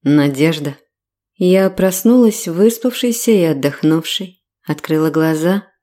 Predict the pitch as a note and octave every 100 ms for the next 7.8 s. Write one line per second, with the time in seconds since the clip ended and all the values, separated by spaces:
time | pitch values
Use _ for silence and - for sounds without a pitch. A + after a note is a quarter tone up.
0 | _ _ _ _ _ - E3 G#3 B3 C#4+
1 | C4+ D#3+ D#3 D3+ D3+ D#3 - D4+ C4 -
2 | E3+ _ _ _ - D#3 E3 F3+ E3+ -
3 | - D#3+ D#3+ G3+ G#3 F3 - D3+ D#3 F3
4 | - E3+ D#3+ - D3+ D3 C3+ D3+ D#3 D3
5 | F#3+ G3 D#3 - _ _ _ - E3+ E3
6 | D#3 _ _ _ - D#3+ - F#3 F3+ D#3+
7 | D#3+ F3 - F3+ A#3 E3+ D#3 D3+